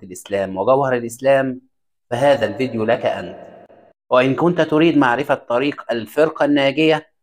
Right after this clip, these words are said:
فهذا الفيديو لك أنت. حديثنا اليوم عن أعظم آية وأشرف آية في القرآن الكريم.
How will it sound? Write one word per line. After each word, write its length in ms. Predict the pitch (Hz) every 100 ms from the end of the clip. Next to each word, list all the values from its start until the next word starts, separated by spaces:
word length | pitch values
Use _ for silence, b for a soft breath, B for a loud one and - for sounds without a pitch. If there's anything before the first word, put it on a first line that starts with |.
| _ _ -
فهذا 380 | 123 147 139 123
الفيديو 520 | 113 135 127 127 117
لك 260 | 117 139
أنت. 600 | - 101 101 - - - - - - _
حديثنا 600 | - 151 135 127 160 170
اليوم 460 | 139 104 117 151 139
عن 220 | 110 104 113
أعظم 420 | 151 151 143 135
آية 360 | 131 120 101 92
وأشرف 500 | 87 120 - 143 -
آية 260 | 139 135 110
في 120 | -
القرآن 520 | 127 - - 127 123
الكريم. 600 | 104 - 95 90 90 87